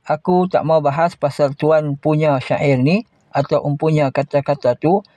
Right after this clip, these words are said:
Yang aku nak bahas pasal kata-kata tersebut sesat ke ataupun tidak. Ayat tu berbunyi,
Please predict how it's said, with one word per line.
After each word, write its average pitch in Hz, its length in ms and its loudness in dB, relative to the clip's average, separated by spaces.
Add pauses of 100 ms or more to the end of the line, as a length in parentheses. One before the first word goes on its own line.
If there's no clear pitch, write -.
(440)
Yang 143 240 2
aku 175 160 -2
nak 143 160 0
bahas 175 400 2
pasal 160 480 0
kata-kata 143 640 -2
tersebut 151 480 0
sesat - 400 -2
ke 160 240 2
ataupun 127 480 -2
tidak. 135 320 0 (160)
Ayat 165 320 0
tu 196 160 2
berbunyi, 170 640 2